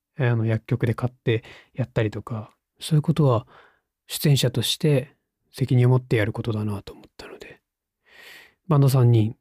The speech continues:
しっかりこう徹底して臨んだところかなと思います。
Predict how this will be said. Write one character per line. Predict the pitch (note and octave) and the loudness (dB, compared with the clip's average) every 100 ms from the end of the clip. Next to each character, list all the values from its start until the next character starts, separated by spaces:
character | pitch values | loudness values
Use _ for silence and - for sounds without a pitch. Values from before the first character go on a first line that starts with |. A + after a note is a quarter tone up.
| - | -12
し | - | -12
っ | - | -4
か | - | -2
り | B2 | -2
こ | G#2 | -4
う | |
徹 | - B2 - | -8 -8 -4
底 | A2 | -2
し | - | -4
て | A#2 A2+ - _ _ _ D#3+ | -10 -12 -14 _ _ _ 0
臨 | C3 B2+ B2 A#2 A#2 | 2 4 2 2 2
ん | |
だ | A2 | 2
と | A2 | 0
こ | A2+ | 0
ろ | A2 | 0
か | G#2+ | 0
な | G#2+ C3 | 2 2
と | A#2+ | 0
思 | F#2 | -4
い | - | -8
ま | - | -14
す。 | - - | -20 -20